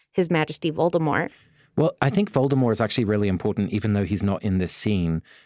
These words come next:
Speaker 2: because I don't think Voldemort expected Harry to come with a bigger crew.
Speaker 1: Right.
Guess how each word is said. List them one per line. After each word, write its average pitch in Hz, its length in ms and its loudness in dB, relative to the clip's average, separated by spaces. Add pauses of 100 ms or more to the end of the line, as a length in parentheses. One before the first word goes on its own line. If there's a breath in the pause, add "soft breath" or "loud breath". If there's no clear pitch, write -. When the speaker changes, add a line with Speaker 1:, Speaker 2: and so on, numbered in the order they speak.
Speaker 2:
because - 360 0
I 113 160 2
don't 180 220 2
think 127 300 0
Voldemort 107 480 0
expected - 480 -2
Harry 95 320 -2
to - 120 -2
come 107 300 0
with 101 180 -2
a 101 60 -4
bigger 95 400 -2
crew. 85 640 -2 (220 loud breath)
Speaker 1:
Right. 170 260 0